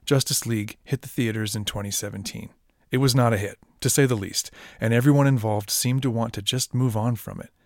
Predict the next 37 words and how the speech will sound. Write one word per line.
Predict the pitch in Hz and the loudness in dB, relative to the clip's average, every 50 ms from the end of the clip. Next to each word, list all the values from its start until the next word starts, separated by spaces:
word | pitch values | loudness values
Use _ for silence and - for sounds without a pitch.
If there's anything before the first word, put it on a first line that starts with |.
| _ _ | _ _
Fast | _ - 139 139 151 - - | _ -4 -2 -2 -2 -2 -2
forward | - 151 139 131 135 127 | 0 0 2 2 0 -2
through | - 127 117 | -2 -4 -4
three | 104 - - 131 131 127 | -4 -4 -2 0 0 2
years | 120 113 113 117 113 110 113 | 2 2 0 0 0 -2 -4
of | 104 104 107 | -4 -4 -4
rabid | 107 104 107 120 117 - 104 101 - | -4 -2 0 0 0 -2 -2 -6 -6
online | - 110 113 113 113 110 107 110 107 104 107 | -6 -4 -2 -2 -2 -2 -2 -2 -2 -2 -2
noise | 110 107 113 113 104 101 | -2 -2 -2 -2 -2 -2
about | 101 98 110 101 - | -4 -4 -6 -6 -6
the | - 98 | -6 -6
lost | 98 98 95 104 107 104 - - - 117 | -4 -4 -2 -2 -2 -2 -4 -6 -6 -4
original | 107 110 110 107 107 107 104 101 | -4 -4 -4 -6 -6 -6 -2 -2
Snyder | - - - 117 113 117 117 104 | -2 -2 -2 -2 -2 -2 -4 -6
Cut, | - - - 107 - - _ _ _ _ _ _ _ - | -8 -8 -10 -10 -10 -12 _ _ _ _ _ _ _ -8
and | - 120 107 - | -6 -4 -4 -2
fans | - 117 120 139 151 135 | -2 0 0 2 2 0
are | 120 107 | 0 0
now | 110 113 127 139 | 0 0 0 0
getting | 127 120 123 127 131 131 | 0 0 -2 0 0 0
what | 127 123 - | -2 -2 -2
they | 127 | -2
want. | 117 110 123 147 - - - _ _ _ _ _ _ _ _ _ | -2 -2 -2 -4 -6 -8 -12 _ _ _ _ _ _ _ _ _
Whether | - 127 135 147 185 | 2 4 6 6 6
or | 185 | 6
not | 170 160 156 107 135 | 6 4 4 2 2
Warner | 135 131 131 | 2 2 2
Brothers | 120 113 120 113 110 117 113 - | 2 2 0 0 0 0 0 0
saw | - - 107 104 107 | 0 0 -2 -2 -2
this | 104 113 104 - 113 | -2 -4 -4 -4 -4
as | 101 107 | -6 -4
an | 104 | -4
opportunity | 104 101 101 - 110 - - 123 110 104 101 107 101 | -4 -4 -4 -6 -8 -6 -4 -4 -2 -2 -2 -2 -2
to | 107 104 | -4 -4
right | 98 104 107 104 107 107 | -4 -2 -2 0 0 0
a | 110 | 0
wrong, | 104 107 107 107 110 110 117 131 139 | 0 0 0 2 2 2 0 0 -2